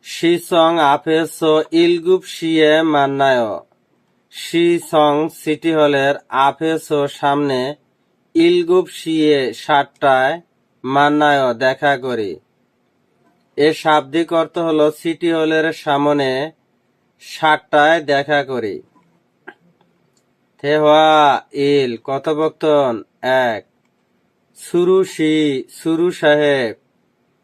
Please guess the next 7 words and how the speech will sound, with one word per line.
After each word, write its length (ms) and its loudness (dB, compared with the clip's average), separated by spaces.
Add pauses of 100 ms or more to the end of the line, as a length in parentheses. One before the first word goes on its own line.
(120)
নেই 680 2
আগামীকাল 1000 2 (800)
সিগান 680 0
সময় 800 0 (640)
ইচ্ছয় 720 2
আছে 420 2
কি? 440 -4